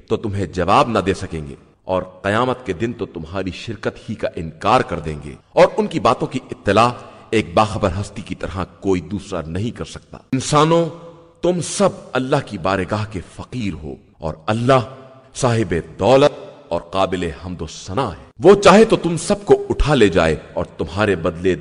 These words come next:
دوسری مخلوقات لے آئے، اور اللہ کے لیے یہ کوئی مشکل کام نہیں ہے، اور کوئی شخص کسی دوسرے کے گناہوں کا بوجھ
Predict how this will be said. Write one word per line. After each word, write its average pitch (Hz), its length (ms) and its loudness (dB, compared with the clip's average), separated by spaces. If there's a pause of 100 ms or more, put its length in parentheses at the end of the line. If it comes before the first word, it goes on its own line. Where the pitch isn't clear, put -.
(100)
دوسری 123 320 -4
مخلوقات 90 720 -4
لے 90 200 4
آئے، 73 220 -2 (340)
اور - 140 10 (160)
اللہ 156 340 6
کے 160 80 4
لیے 147 220 4
یہ 131 160 4 (120)
کوئی 110 180 4
مشکل 123 400 0
کام 87 280 0
نہیں 104 240 -2
ہے، 69 120 -10 (220)
اور 160 140 2 (280)
کوئی 240 260 8
شخص - 380 -2
کسی 139 300 -4
دوسرے 127 300 -4
کے 101 120 -4 (160)
گناہوں 113 260 0
کا 85 160 -4 (160)
بوجھ 107 280 -2